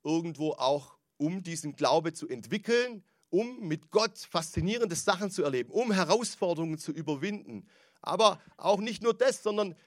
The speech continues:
eben einfach auch unsere Gesellschaft zu beeinflussen, große Dinge zu machen. Ich denke, auch so Menschen wie Gandhi oder Mutter Teresa oder so, die waren von einem Glaube motiviert, die waren von was angetrieben, von einem Ziel, von einer Hoffnung, von einer Überzeugung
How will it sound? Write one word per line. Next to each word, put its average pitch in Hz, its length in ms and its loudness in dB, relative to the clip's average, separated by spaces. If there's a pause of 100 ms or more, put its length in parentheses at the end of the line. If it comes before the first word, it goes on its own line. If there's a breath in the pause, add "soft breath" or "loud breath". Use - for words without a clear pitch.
(240 soft breath)
eben 196 280 0
einfach 196 500 2
auch 185 200 4
unsere 196 320 -2
Gesellschaft 202 680 2
zu - 80 -4
beeinflussen, 147 520 -2
große 226 400 4
Dinge 226 300 0
zu 185 120 -6
machen. 120 240 -4
Ich 156 100 -8
denke, 240 420 6 (140 soft breath)
auch 202 180 6
so 214 120 0
Menschen 214 540 2
wie 214 100 0
Gandhi 208 580 0 (200 loud breath)
oder 185 260 10
Mutter 220 260 6
Teresa 202 520 4
oder 156 100 0
so, 160 60 0
die 170 200 0
waren 226 380 8
von 190 180 2
einem 170 140 0
Glaube 208 480 8
motiviert, 190 760 4 (200 loud breath)
die 147 140 -4
waren 214 300 4
von 180 200 0
was - 240 2
angetrieben, 214 720 -2
von 165 200 0
einem 143 100 0
Ziel, 233 460 -6
von 180 200 2
einer 139 120 6
Hoffnung, 220 400 0
von 175 180 2
einer 165 80 4
Überzeugung 220 880 2